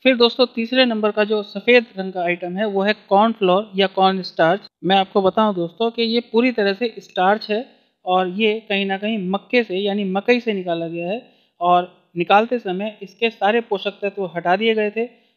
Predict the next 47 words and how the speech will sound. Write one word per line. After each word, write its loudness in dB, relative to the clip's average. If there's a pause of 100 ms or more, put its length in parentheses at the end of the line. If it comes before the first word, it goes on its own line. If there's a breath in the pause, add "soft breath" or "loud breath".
(120)
और 0
सूप -8
को 0
गाढ़ा 0
करने -6
के -8
लिए, -2
करी 2
को -2
गाढ़ा 0
करने -6
के -6
लिए -2
इसका -4
इस्तेमाल -2
होता -6
है। -4 (360 soft breath)
और -4
अगर 2
ज़्यादा 2
मात्रा -2
में -6
खा -6
लिया -4
जाए -2 (360 soft breath)
तो -6
diabetes 0
के -4
मरीजों -4
के -10
लिए -4
ये 0
बहुत -6
ख़तरनाक -2
साबित -4
हो -12
सकता -8
है, 0 (360 soft breath)
क्योंकि -4
ये 0
blood -2
sugar -8
को -4
तेज़ी -2
से -4
बढ़ाता -6
है। -20